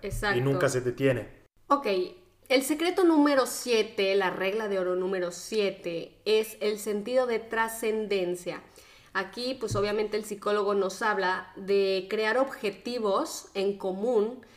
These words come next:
Speaker 1: que nos haga ser más que una pareja, en este caso, pues, un equipo, ¿no? Es una
Speaker 2: Qué
Speaker 1: parte bien
Speaker 2: bonito.
Speaker 1: bonita.
Speaker 2: Sí, eso sí.
Speaker 1: Entonces, esta última regla de oro quiero que la tengan bien presente. Ok,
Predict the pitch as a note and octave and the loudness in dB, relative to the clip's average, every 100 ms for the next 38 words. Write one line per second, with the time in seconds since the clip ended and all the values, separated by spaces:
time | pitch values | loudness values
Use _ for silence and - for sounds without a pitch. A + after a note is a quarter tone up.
0 | - - _ A3+ A3 G#3 G#3 B3 A#3 A#3+ | -20 -20 _ -2 0 0 -2 0 0 0
1 | B3 - A#3+ A3 G#3+ - A3 G#3+ G#3+ - | -2 -2 2 2 0 -4 -2 0 -2 -2
2 | G#3+ G3 G3+ G#3+ A#3 F#3 E3 - F3+ F3+ | -2 0 0 0 -2 -6 -8 -8 -4 -4
3 | F3+ G3 F#3+ F#3+ F#3 F#3 F3 F3 F3+ F3+ | -4 -4 -4 -2 -4 -6 -10 -4 -2 -2
4 | G3+ G3 - E3+ E3+ A#3 C#4 - _ - | -4 -6 -6 -6 -4 -4 -6 -14 _ -4
5 | A3+ B3+ B3+ A#3+ - A#3+ A#3+ B3 B3 B3 | -2 0 0 2 4 4 6 6 8 8
6 | B3 C4 - F3+ F3+ D3 D#3 D#3+ C#3+ D#3 | 8 4 2 0 0 0 0 0 -2 -4
7 | D#3 B2 A#2 A3 B3+ C4+ D4+ D4 - B3+ | -4 -4 0 8 8 8 4 0 2 2
8 | C4+ D#4+ D4 C#4+ C#4+ B3 A3+ A#3 B3 A3+ | 4 6 4 6 6 6 6 4 6 6
9 | G#3 G#3+ B3+ C4+ - - G#3 A3 G#3 F#3 | 4 6 4 4 0 -2 0 2 0 0
10 | F3+ F#3+ G#3 A3 G#3 G#3 G#3 G#3 G3+ G3 | 0 0 0 2 2 2 -4 -2 -2 0
11 | A3 E4 - - - - - _ _ _ | -2 -2 -6 -18 -20 -20 -20 _ _ _
12 | _ A3+ B3 | _ -6 0